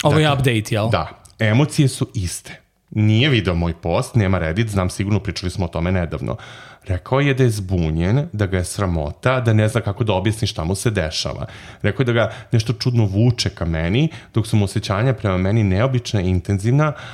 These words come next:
Speaker 2: ali da ni sam ne zna šta su. Nije upotrebio reči kao što su ljubav ili privlačnost, samo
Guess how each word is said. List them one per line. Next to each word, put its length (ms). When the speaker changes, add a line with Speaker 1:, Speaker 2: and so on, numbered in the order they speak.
Speaker 2:
ali 240
da 140
ni 100
sam 320
ne 140
zna 140
šta 320
su. 300
Nije 140
upotrebio 400
reči 240
kao 160
što 120
su 140
ljubav 300
ili 140
privlačnost, 580
samo 420